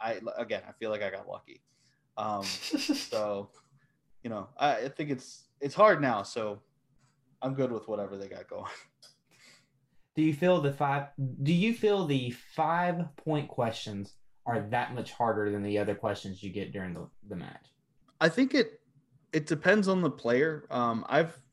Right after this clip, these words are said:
Speaker 1: had some round one questions that are harder than my five point questions sometimes. And that's just, you know, that's, it's to be expected 'cause Star Wars, like, you know, different things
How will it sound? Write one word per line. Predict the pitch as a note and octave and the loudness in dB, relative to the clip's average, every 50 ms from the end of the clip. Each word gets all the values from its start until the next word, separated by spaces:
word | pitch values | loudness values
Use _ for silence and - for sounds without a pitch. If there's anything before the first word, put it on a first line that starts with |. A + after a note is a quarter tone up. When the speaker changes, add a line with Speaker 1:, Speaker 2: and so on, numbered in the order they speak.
| _ | _
Speaker 1:
had | - - D3+ D#3 D#3+ D#3+ | -6 0 2 2 2 2
some | - - D#3+ C#3+ B2+ | 2 2 4 6 6
round | B2 A#2+ B2+ C3 B2 | 6 6 6 6 6
one | A2+ A#2 B2 B2+ B2 - | 4 4 2 2 2 2
questions | B2 A#2+ A#2+ - - C3 C3 C3 B2 B2 | 2 2 2 2 2 2 2 4 4 2
that | A#2 G#2+ | 2 2
are | A2 G#2 | 2 0
harder | G#2+ G#2+ G#2 A2 A2 A2+ | 0 0 0 0 0 -2
than | G#2+ A2 G#2 | -2 -4 -6
my | G2+ G2+ | -6 -6
five | G2+ - G2 G2+ G2+ - - | -8 -8 -10 -10 -10 -10 -6
point | C3 B2+ B2+ B2+ | -6 -6 -4 -4
questions | C3 B2+ - - - C#3+ C#3+ C#3+ | -4 -4 -4 -4 -6 -6 -6 -6
sometimes. | - D3 D3+ D3 - E3+ F3+ F#3 F3 - - - | -6 -8 -8 -8 -8 -8 -8 -10 -14 -18 -14 -6
And | - B2+ | -2 0
that's | B2+ B2+ B2 - - | 2 2 0 0 -2
just, | D3 C#3+ - - - | -2 -2 -2 -4 -2
you | - B2+ | 0 0
know, | A2+ G#2+ G#2 A2+ - _ _ _ _ _ _ _ _ _ _ _ _ _ _ _ _ _ - | 0 0 -4 -6 -10 _ _ _ _ _ _ _ _ _ _ _ _ _ _ _ _ _ 2
that's, | C#3 C3+ C3+ C3+ - - - - - _ _ _ _ _ - - _ _ _ _ _ _ _ _ - - - - - - - _ _ _ _ _ _ _ _ - - - _ - | 2 4 4 2 -2 -8 -12 -14 -14 _ _ _ _ _ -20 -20 _ _ _ _ _ _ _ _ -20 -20 -20 -20 -20 -20 -20 _ _ _ _ _ _ _ _ -20 -20 -18 _ -8
it's | C#3+ C#3 - - | -6 -6 -6 -8
to | - - D3 | -8 -6 -4
be | D3 F3+ F#3 E3 | -2 -2 -2 -2
expected | D3 - - - D3 D3 D3+ D3 B2+ B2+ | -2 -2 0 0 0 0 0 -2 -6 -6
'cause | - C3+ A2+ A2+ - - - - - _ | -6 -6 -6 -6 -8 -12 -14 -16 -20 _
Star | - - - - D#3 F3+ G3 | -16 -4 2 4 6 6 6
Wars, | F#3 D#3 - | 4 2 2
like, | C#3+ C#3 B2 - - - _ _ _ _ _ _ _ _ _ _ _ _ _ _ _ - | 2 0 0 0 -4 -16 _ _ _ _ _ _ _ _ _ _ _ _ _ _ _ -8
you | C#3+ C#3 D3+ F3 E3 | -6 -4 -2 0 2
know, | D#3+ D#3+ E3+ F#3+ F3+ | 4 6 6 6 6
different | D#3 C3+ C#3+ C#3 - D3 B2+ B2 - | 6 4 4 4 4 2 0 0 0
things | - A#2+ A#2+ B2 A#2 A#2 A2 G#2+ - - - - - | 0 0 2 2 2 0 -2 -4 -8 -10 -12 -12 -14